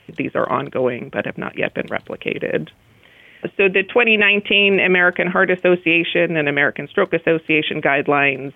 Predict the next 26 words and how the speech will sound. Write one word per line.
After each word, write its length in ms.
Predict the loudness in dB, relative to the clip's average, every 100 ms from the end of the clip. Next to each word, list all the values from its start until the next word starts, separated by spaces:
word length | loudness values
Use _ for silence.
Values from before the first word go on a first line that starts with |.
| _ -4
consider 500 | -2 0 0 2 0
this 180 | -2 -4 -2
patient 360 | 0 2 0
population 800 | 0 0 2 2 2 2 0 0
of 100 | 0
all 180 | 4 4
folks 260 | 4 2 2
who 80 | 0
are 100 | 2
presenting 560 | 2 0 0 0 -2 -2
with 140 | -4
an 100 | -6
acute 240 | -6 -4 -4
ischemic 440 | -4 -6 -6 -8
stroke 340 | -4 -4 -2
in 140 | -4 -2
that 160 | -4
treatment 340 | -4 -4 -2 -4
window, 460 | -4 -2 0 0 -2
and 220 | -6 -4
they 320 | -2 -2 -4 -4
say 120 | -4
that 200 | -2 -6 -6 -2
the 100 | -2
higher 340 | 0 2 2
dose, 220 | 2 0